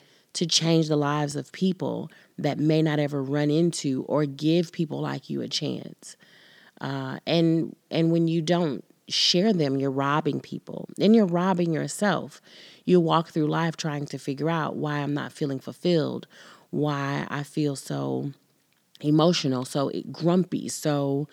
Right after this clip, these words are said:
you know, out of place. And it's because you're not walking in the thing that you're called to walk in. And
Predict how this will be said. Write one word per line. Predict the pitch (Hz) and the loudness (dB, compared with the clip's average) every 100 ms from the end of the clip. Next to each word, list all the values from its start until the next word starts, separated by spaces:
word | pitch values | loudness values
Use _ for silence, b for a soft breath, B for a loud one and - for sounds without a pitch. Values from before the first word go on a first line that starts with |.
| B B B | B B B
you | 165 | 4
know, | 180 147 | 4 4
out | 143 147 | 0 -2
of | 139 - | -4 -8
place. | - 175 185 110 127 | -4 0 2 0 -6
And | - 143 | -4 -2
it's | 120 | -4
because | - 135 156 156 | -6 -6 -2 -2
you're | 147 | -2
not | 143 131 - | -4 -6 -8
walking | 131 143 139 156 160 139 | -8 -4 -4 -4 -4 -4
in | 131 | -4
the | 123 | -6
thing | - 147 139 131 143 B B B - | -6 -4 -4 -4 -8 B B B -4
that | 139 139 - | -4 -2 -4
you're | 135 | -6
called | - - 127 127 | -6 -8 -6 -8
to | - | -8
walk | 127 123 139 156 | -6 -2 0 -2
in. | - 85 - 156 B B B B | -6 -8 -10 -12 B B B B
And | 131 151 143 139 135 | -2 0 0 -2 -4